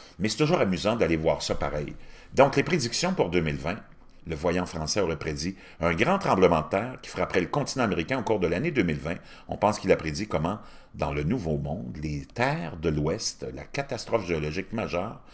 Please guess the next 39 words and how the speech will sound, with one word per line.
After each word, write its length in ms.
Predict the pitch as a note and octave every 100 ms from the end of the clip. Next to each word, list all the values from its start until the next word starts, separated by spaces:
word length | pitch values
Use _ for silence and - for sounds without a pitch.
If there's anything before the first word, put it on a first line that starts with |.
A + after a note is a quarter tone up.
| - -
se 100 | -
produira 640 | - - D2+ D2+ C#2+ D#2
très 260 | G2+ - G2+
probablement. 680 | - D#2 D2+ C#2 C#2 E2+ - - - - - - -
Une 140 | F2 F2
crise 220 | C3+ G#2
économique 440 | G#2 F2+ F#2 E3+
en 100 | F#3+
deux 140 | G#2 F#2
mille 140 | E2+
vingt, 120 | D#2+
Nostradamus 800 | D#3 A2+ - E2 D#2+ G2+ - -
aurait 420 | F#2+ F2+ E2+ D3 D3
prévu 460 | - F2 D2 D#2+ - - - - - - - - -
comme, 340 | F#2 E2+ D2+ - D#2+
euh, 140 | D2
comment 260 | - F#2 F#2+
deux 180 | D#2+ A#2
mille 160 | F#2+
vingt 200 | D2 F#2+
serait 280 | A2 E2+ D#2+
marquée 300 | D#2 - -
par 180 | D3 F2+
une 120 | D#2
crise 220 | C#2+ C#3+
économique 440 | B2+ G2 F2 G#2 -
majeure, 440 | E2 D2+ F2 A#2 - - -
faillite, 400 | - E2+ G2 -
récession 560 | F2+ E2 D2+ F2+ A2 - - -
et 60 |
période 380 | D2 E2+ E2 C#2+
sombre 320 | - G2+ F#2+
pour 120 | F2
l'économie 380 | D2+ C#2 D2 D#2+
mondiale. 420 | D2+ C#2 C#2+ E2
Nostradamus 560 | F#2+ D2 D#2 D2 D#2 F#2
aurait 140 | D2+ D2+
également 340 | F2+ D2+ E2
prévu 360 | - C#2+ F2+